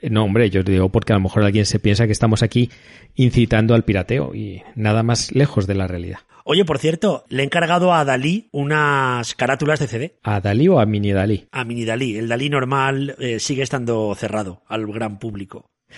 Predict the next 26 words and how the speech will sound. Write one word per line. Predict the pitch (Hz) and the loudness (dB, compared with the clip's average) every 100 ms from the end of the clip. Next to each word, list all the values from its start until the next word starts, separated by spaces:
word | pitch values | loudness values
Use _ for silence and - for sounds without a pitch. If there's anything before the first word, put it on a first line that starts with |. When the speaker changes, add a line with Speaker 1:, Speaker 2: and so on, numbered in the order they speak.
| - - | -20 -18
Speaker 1:
Sí, | - 110 | -4 -2
nosotros | 92 85 - 104 | -2 -2 0 2
somos | 110 98 | 2 2
más | 104 95 | 0 2
del, | 95 90 90 - | 0 0 -6 -6
de | 107 | 0
la | 107 101 | 2 2
versión | 95 - 101 | 0 0 0
mini. | 95 95 | 0 -2
Oye, | 95 101 127 | -2 0 2
pues | 95 | 0
bien, | 107 117 | 2 2
a | 101 | 2
ver | 95 | 0
qué, | - 104 92 92 | 0 -2 0 -4
a | 90 | -4
ver | 101 101 | -2 -2
qué, | 107 98 | -2 -4
a | - | -6
ver | 90 98 | -6 -6
qué | 101 | -4
nos | 90 | -4
sale, | - 143 101 | -2 -2 -2
¿no? | 160 - _ | -4 -8 _
Speaker 2:
Por | 127 | -4
cierto, | 113 147 175 139 - | -2 0 0 0 -4